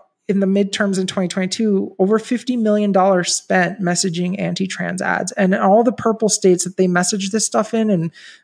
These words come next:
Wisconsin, Michigan, Arizona, uh, Georgia, they lost. They lost, right? And so, you know, it,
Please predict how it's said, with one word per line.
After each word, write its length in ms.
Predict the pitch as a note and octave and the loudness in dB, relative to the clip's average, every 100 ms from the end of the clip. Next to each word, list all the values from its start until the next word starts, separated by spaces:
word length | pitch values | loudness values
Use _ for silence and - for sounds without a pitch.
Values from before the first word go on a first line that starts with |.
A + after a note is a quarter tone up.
| - | 0
Wisconsin, 840 | G3+ - - F#3 F#3+ F#3+ G3+ F3+ | 2 2 4 4 4 2 2 2
Michigan, 540 | F3 F#3 G3 F3+ F3+ F3 | 2 2 2 2 2 2
Arizona, 1000 | - F3 F3 E3+ E3 E3 E3+ E3 D#3+ D#3+ - - _ _ | 2 2 2 2 0 0 2 2 2 0 -8 -20 _ _
uh, 280 | E3+ E3 D#3 D#3 | 0 2 2 0
Georgia, 680 | - E3+ F3+ E3+ F3 E3 D#3 - _ _ _ _ - | 2 2 2 2 2 4 2 -2 _ _ _ _ -16
they 340 | B3 F3 A3+ | -8 2 4
lost. 680 | C4+ F4+ G4+ - - - - - _ _ - | 6 4 2 -2 -4 -4 -10 -12 _ _ 0
They 140 | A#3 | 4
lost, 580 | C4 C#4 - F3 - - | 6 4 2 -2 -6 -4
right? 420 | G#3 G3 G#3 G#3+ - | 4 6 6 4 2
And 460 | G3+ G3 G3 F#3+ F#3 - _ _ _ - | 0 2 2 0 -4 -10 _ _ _ -8
so, 640 | - - A3+ G#3+ G3 G#3+ | -2 4 6 6 6 2
you 120 | A3 | 2
know, 280 | F#3+ F#3+ G#3 | 4 2 -2
it, 200 | A#3 - | -10 -14